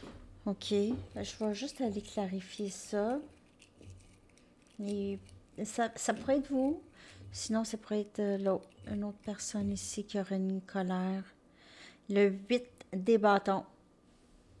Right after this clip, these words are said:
Vous allez le savoir parce que cette personne va communiquer avec vous. Elle va vous communiquer, elle va peut-être vouloir vous dire, ou bien vous allez ressentir sa colère dans sa communication, ou vous allez la voir, euh, ça, ça,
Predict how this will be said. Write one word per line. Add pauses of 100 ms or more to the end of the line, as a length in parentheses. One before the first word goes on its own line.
Vous
allez
le
savoir
parce
que
cette
personne
va
communiquer
avec
vous. (920)
Elle
va
vous
communiquer,
elle
va
peut-être
vouloir
vous
dire,
ou
bien
vous
allez
ressentir
sa
colère
dans
sa
communication,
ou (480)
vous
allez
la
voir,
euh,
ça,
ça,